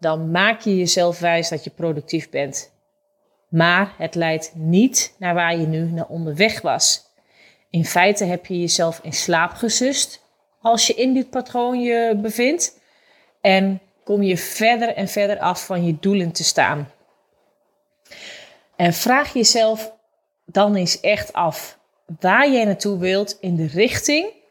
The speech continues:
van waar je echt naartoe wil. Heb je dan alles gedaan? Of heb je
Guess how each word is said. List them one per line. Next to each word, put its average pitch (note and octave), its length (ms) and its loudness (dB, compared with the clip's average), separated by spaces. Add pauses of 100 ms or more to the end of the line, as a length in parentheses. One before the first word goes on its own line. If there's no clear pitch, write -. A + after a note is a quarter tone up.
(180)
van G3 100 -4
waar F3 160 4
je - 120 0
echt - 440 -4
naartoe E3+ 380 -2
wil. D3+ 340 -2 (1200)
Heb A3 200 0
je A3 100 2
dan E3+ 220 0 (280)
alles D#4+ 440 2
gedaan? A#3+ 560 -2 (1500)
Of G#3 320 2
heb F#3+ 220 -2
je E3+ 380 -4